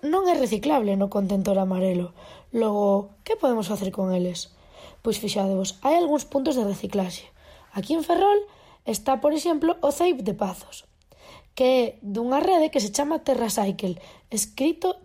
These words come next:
Terracicle con Y. Se buscamos na internet, aparecen os puntos de recollida que hai en cada cidade, e recollen cousas como bolígrafos e outro material escolar.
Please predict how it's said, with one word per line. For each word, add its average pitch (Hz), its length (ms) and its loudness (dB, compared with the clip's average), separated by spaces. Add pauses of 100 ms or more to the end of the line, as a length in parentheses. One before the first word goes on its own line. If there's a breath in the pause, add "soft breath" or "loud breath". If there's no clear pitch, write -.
Terracicle 208 720 0
con 202 160 -4
Y. 233 160 0 (920 loud breath)
Se - 180 -4
buscamos 254 360 0
na 339 120 0
internet, 359 480 0 (240 loud breath)
aparecen 254 500 0
os 277 220 0
puntos 269 300 0
de 302 180 0
recollida 311 560 2
que 311 100 0
hai 320 140 4
en 214 80 -6
cada 202 240 0
cidade, 196 480 0 (460 loud breath)
e 262 40 0
recollen 320 540 0
cousas 311 400 2
como 254 320 0
bolígrafos 226 840 0
e 226 100 0
outro 214 160 -4
material 196 480 0
escolar. 185 480 -4